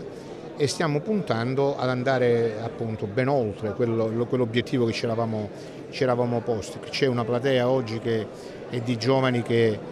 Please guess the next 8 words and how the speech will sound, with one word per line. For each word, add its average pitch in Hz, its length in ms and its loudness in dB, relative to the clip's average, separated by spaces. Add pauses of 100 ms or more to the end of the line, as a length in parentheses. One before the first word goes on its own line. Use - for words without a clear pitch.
(280)
eh, 117 680 2
hanno 131 360 2
intrapreso 123 760 2
in 113 80 -2
agricoltura, 120 760 0
molti 139 480 2
dei 123 180 0
quali 127 600 0